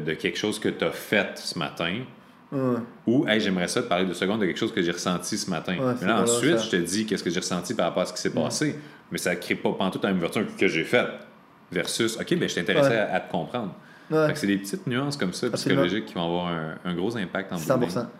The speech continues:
Speaker 2: Mais le filtre que t'enlèves en ce moment qui fait que tu polarises les gens,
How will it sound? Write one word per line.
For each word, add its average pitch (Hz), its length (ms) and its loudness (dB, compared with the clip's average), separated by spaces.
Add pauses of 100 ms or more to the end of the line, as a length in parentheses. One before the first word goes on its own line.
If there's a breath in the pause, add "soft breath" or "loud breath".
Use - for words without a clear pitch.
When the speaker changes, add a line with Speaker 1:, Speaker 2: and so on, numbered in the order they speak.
(1200 loud breath)
Speaker 2:
Mais 127 60 6
le 139 120 6
filtre 196 500 0
que - 80 2
t'enlèves 143 420 6
en 131 80 4
ce 131 100 -4
moment 135 220 4
qui 165 140 -6
fait 135 100 0
que 139 80 -6
tu - 80 -12
polarises 123 720 6
les 120 140 2
gens, 139 180 0